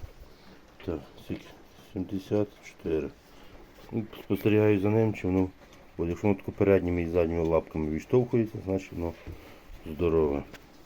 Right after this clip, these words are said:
Беремо друге телятко. Оп. На вагу сімдесят два.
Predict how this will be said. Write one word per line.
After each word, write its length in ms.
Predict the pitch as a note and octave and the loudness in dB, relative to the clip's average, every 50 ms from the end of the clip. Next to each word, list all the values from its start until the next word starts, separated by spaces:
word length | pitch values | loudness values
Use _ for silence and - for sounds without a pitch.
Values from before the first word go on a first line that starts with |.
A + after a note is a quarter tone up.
| - - - - - - - - - - - - - - - - - - - - - - - | -20 -20 -20 -20 -20 -20 -20 -20 -20 -20 -20 -20 -20 -20 -20 -20 -20 -20 -20 -20 -20 -14 -6
Беремо 240 | F2 F2+ G#2 G#2+ G2 | -2 0 0 0 0
друге 240 | F2+ F2+ E2+ E2+ E2 | 0 0 0 0 -2
телятко. 540 | D#2+ - D#2 D#2+ E2 E2 D#2 - - - - - - - - - - - - - - - - - - _ - - - - - - - - - - - - - - - - - - - - - - - - - - - - - - - - - - - - - - - - - - - - - - - - - - - - - - - - - - - - - - - - - - - - - - | -4 -6 -4 -2 0 0 -2 -4 -8 -18 -18 -18 -20 -20 -20 -20 -20 -20 -20 -20 -20 -20 -20 -20 -20 _ -20 -20 -20 -20 -20 -20 -20 -20 -20 -20 -20 -18 -16 -16 -16 -16 -20 -20 -20 -20 -20 -20 -20 -20 -20 -20 -20 -20 -20 -20 -20 -20 -20 -20 -20 -20 -20 -20 -20 -20 -20 -20 -20 -20 -20 -20 -20 -20 -20 -20 -20 -20 -20 -20 -20 -20 -20 -20 -20 -20 -20 -20 -20 -20 -20 -20 -20 -18 -12 -10
Оп. 100 | G#2+ G2+ - - - - - - - - - - - - - - - - - - - - - - - - - - - | -10 -10 -10 -14 -20 -20 -20 -20 -20 -20 -20 -20 -20 -20 -20 -20 -20 -20 -20 -20 -20 -20 -20 -20 -20 -20 -18 -10 -6
На 160 | E2+ F#2+ G#2 | -2 0 2
вагу 360 | G2+ F2 D2 D#2 D2+ D#2 D2 | 2 4 2 0 0 -2 -6
сімдесят 600 | C2 - - D#2 C#2+ D2 D#2 - - G2 F#2+ F2+ | -6 -8 -10 -8 -6 -6 -8 -4 0 0 0 0
два. 300 | F2 D#2+ C#2+ C#2+ C#2+ C#2 | 0 -2 -2 -2 -2 -4